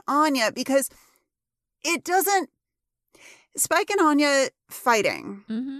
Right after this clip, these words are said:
Speaker 1: doesn't ring true, except that if we'd had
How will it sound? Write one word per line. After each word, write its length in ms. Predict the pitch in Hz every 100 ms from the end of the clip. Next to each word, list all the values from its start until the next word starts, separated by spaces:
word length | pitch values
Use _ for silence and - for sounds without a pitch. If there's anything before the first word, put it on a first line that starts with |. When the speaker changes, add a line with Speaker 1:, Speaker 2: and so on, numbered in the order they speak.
| 339
Speaker 1:
doesn't 320 | 247 254 277 -
ring 360 | 208 247 247 226
true, 680 | - - 233 208 202 190 - -
except 1160 | 285 - - - 403 370 190 139 - - - - _ _ _ _ _ _
that 140 | 302 302
if 220 | 311 -
we'd 200 | 311 294
had 340 | - 370 440